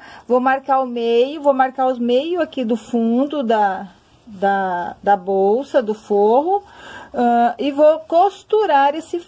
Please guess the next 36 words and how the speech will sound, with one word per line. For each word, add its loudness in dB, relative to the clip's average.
esse -2
fundo. -6
E -2
da 0
mesma 0
forma -2
que -8
foi -2
feito 0
na 0
parte 0
externa. -4
É, 0
só -2
que, -2
na -2
hora 0
que -8
eu -6
tiver -4
costurando -2
o -8
forro, 2
eu 4
vou 4
deixar -2
uma 2
abertura -2
aqui, -4
olha, 2
que -4
é -2
pra 0
eu 4
poder 0
desvirar. -4